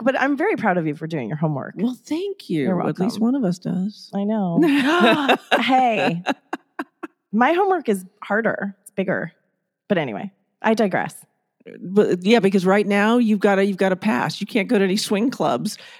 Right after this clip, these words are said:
Speaker 2: because there's a coronavirus.
Speaker 1: I would say that that's probably, yeah, stay away from sex parties.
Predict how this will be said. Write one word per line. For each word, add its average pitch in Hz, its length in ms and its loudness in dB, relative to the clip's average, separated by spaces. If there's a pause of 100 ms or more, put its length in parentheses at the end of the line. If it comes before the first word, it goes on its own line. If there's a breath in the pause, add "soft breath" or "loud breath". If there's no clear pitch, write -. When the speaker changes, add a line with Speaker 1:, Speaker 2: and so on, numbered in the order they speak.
Speaker 2:
because 185 240 2
there's 170 160 4
a 185 60 2
coronavirus. 214 800 0
Speaker 1:
I 196 120 2
would 185 200 0
say 180 340 -2
that 165 300 -6
that's 180 180 -4
probably, 170 540 -4 (100)
yeah, 185 160 -4
stay 208 300 -2
away 185 180 2
from 160 220 -4
sex - 400 -16 (300)
parties. 147 460 -12